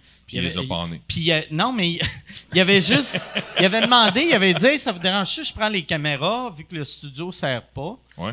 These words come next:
Speaker 2: Fait que, euh, on, on a tous dit, ça dérangeait pas, tu sais, vu que
Speaker 1: Ouais.
Speaker 2: Martin, c'était, tu sais, il a payé un, un sixième du studio,
Speaker 1: Ouais.
Speaker 2: puis il s'en est jamais servi, fait qu'on a fait, « Chris, on va lui donner les caméras le temps que ça dure. » Mais là, je repensais à ça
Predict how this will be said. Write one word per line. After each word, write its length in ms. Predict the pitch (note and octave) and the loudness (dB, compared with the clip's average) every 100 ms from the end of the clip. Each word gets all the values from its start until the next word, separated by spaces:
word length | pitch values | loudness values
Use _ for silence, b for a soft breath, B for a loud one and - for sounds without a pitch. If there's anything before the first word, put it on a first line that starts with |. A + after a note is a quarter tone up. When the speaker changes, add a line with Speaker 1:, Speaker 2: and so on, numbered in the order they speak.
| B2 | -6
Speaker 2:
Fait 140 | - C#3+ | -4 -2
que, 100 | D3 | 0
euh, 520 | C3+ C3 B2+ B2+ B2 G2+ | 2 2 0 -2 -4 -6
on, 240 | B2+ C#3 | -6 -6
on 180 | B2+ C3+ | -6 -6
a 80 | C#3 | -6
tous 160 | - G3 | -6 -10
dit, 720 | D3 B2+ C#3+ C3 A#2+ G#2+ A#2 | -10 -12 -8 -8 -10 -12 -14
ça 160 | - C3+ | -8 -6
dérangeait 460 | B2 B2 B2 A#2+ | -4 -4 -4 -6
pas, 260 | G#2+ E3+ C4 | -8 -10 -12
tu 60 | - | -12
sais, 80 | |
vu 160 | A3+ F#3+ | -14 -12
que 60 | E2+ | -10
Speaker 1:
Ouais. 80 | B2 - | -12 -10
Speaker 2:
Martin, 360 | C3 - F3+ F#3+ | -10 -6 -6 -6
c'était, 300 | - - B2+ | -8 -8 -8
tu 120 | - | -6
sais, 100 | E3 | -6
il 100 | D#3 C3 | -4 -4
a 40 | |
payé 560 | - C#3 C3 C#3+ E3 D#3 | -4 -4 -4 -6 -4 -4
un, 240 | B2 A#2 | -6 -8
un 160 | C3+ C3+ | -10 -8
sixième 680 | D3 - C#3 C3 D3+ E3 C3 | -8 -8 -8 -6 -6 -6 -10
du 80 | A#2 | -14
studio, 680 | - - B2 A2+ C3+ F3+ - | -16 -14 -12 -8 -6 -8 -12
Speaker 1:
Ouais. 220 | F#3 F#3+ - | -14 -14 -8
Speaker 2:
puis 100 | D3+ | -4
il 40 | |
s'en 240 | - C3 B2 | -2 -4 -4
est 80 | B2+ | -6
jamais 240 | C3 B2 | -6 -8
servi, 420 | B2+ A#2+ G2+ C3 G#3 | -8 -10 -10 -14 -12
fait 140 | C3 | -12
qu'on 180 | A#2+ G#2 | -12 -12
a 60 | |
fait, « 180 | F#2+ B2+ - | -12 -16 -14
Chris, 280 | B2 C3 _ b b | -16 -16 _ b b
on 100 | A2 | -14
va 120 | A2+ | -12
lui 60 | A#2 | -10
donner 280 | A#2+ A#2+ C3 | -10 -8 -8
les 160 | C3+ | -8
caméras 420 | B2 A2+ A2 A#2+ | -8 -8 -8 -10
le 60 | C#3 | -12
temps 340 | - C3 C3 B2 | -10 -10 -10 -12
que 40 | b b b - | b b b -10
ça 120 | - B2 | -6 -4
dure. » 240 | C3+ C#4+ | -4 -4
Mais 140 | A3+ E3 | 0 0
là, 320 | F#3+ C4 - | 0 -2 -4
je 120 | - | -4
repensais 420 | D3 - D#3+ - | -4 -4 -4 -4
à 80 | G#3 | -6
ça 160 | - | -8